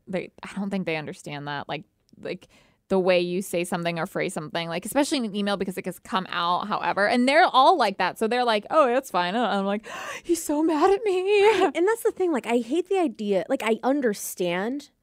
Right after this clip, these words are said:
Speaker 2: but I wish it wasn't this way. Like, it is unprofessional to use emojis in your emails, but I feel like I sound like a dick when, like, I'm like, "Hey, I need this by today."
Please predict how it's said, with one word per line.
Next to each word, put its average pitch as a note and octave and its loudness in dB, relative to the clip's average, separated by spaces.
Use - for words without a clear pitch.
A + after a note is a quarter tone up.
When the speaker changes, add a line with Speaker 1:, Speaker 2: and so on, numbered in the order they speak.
Speaker 2:
but A3+ 0
I G3+ 4
wish G3+ 0
it G3+ 0
wasn't F3 -4
this E3+ -8
way. F#3+ -2
Like, E3+ -8
it A3 -2
is F#3 -2
unprofessional C#4+ 0
to F3+ -6
use F#3+ 0
emojis D#3+ -2
in F#3+ -4
your E3 -6
emails, F3 -4
but A3+ -4
I F#3+ -8
feel B3+ -2
like C4 0
I G3 -2
sound F#3+ -4
like G3 -6
a D#3+ -4
dick D3 -6
when, E3 -4
like, F3 -8
I'm F3 -4
like, F3 -6
"Hey, A#3 0
I G#3 0
need G#3+ -2
this G#3 -6
by E3 -4
today." - -12